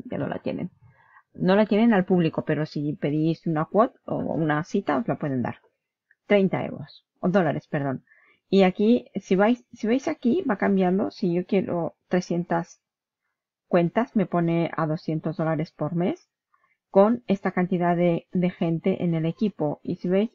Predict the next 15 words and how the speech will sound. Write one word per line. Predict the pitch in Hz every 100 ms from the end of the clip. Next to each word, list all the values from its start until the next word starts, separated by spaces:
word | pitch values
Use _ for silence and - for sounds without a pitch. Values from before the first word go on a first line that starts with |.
| -
va | 190 185
moviéndolo. | 185 180 175 180 190 269 _ - _ -
No | 220 220
puedo | 226 220
tener | 214 202 202 196
veinticinco | 175 180 - 185 -
personas | 240 185 185 180 196
con | - 160
sesenta | 160 - 156 156
cuentas, | - 170 151 - - _ _ _ _ _ -
ni | 196
cinco | 185 190 202 190
personas | 196 202 185 196
gestionando | 185 - 165 160 156
trescientas. | - 156 - 170 143 - -